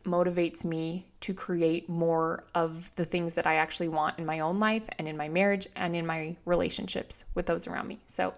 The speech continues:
consider that. Let this kind of just guide you as you start thinking about giving gifts and receiving and all of that good stuff at this lovely and busy time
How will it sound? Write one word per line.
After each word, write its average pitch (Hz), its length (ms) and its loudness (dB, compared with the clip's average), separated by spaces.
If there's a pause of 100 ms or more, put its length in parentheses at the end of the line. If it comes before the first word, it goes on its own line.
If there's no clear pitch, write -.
(140)
consider 247 420 6
that. 180 340 4 (200)
Let 233 200 4
this 285 260 8
kind 277 220 2
of 269 120 0
just 262 440 0
guide 196 320 6
you - 260 0 (100)
as 180 180 2
you 175 300 0
start - 440 2
thinking 175 360 -2
about 160 520 0
giving 180 280 2
gifts 170 420 2
and 165 100 -4
receiving 165 600 -4
and 165 100 -4
all 156 80 0
of 156 80 -6
that - 160 -2
good - 160 -6
stuff - 260 -4
at 190 100 -8
this - 340 -4 (400)
lovely 190 680 6
and 170 180 0
busy 165 380 2
time 151 340 -4